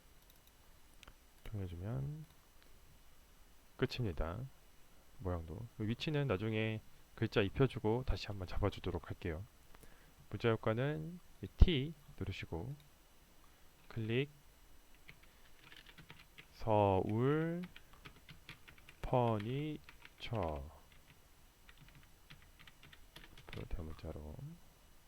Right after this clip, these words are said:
퍼니처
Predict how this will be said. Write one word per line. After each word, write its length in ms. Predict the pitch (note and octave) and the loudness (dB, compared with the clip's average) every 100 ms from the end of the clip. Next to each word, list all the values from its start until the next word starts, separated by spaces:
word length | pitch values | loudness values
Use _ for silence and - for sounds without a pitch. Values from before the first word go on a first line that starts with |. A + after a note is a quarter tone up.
| - - - - - - - - - - - - - - - - - - - - - - - - - - - - - - - | -20 -20 -20 -20 -20 -20 -20 -20 -20 -20 -20 -20 -20 -20 -20 -20 -20 -20 -20 -20 -20 -20 -18 -18 -18 -20 -20 -20 -20 -20 -12
퍼니처 920 | G2 F2 E2 - - A#2+ G#2+ D2+ - | -8 -6 -6 -10 -4 0 0 -2 -12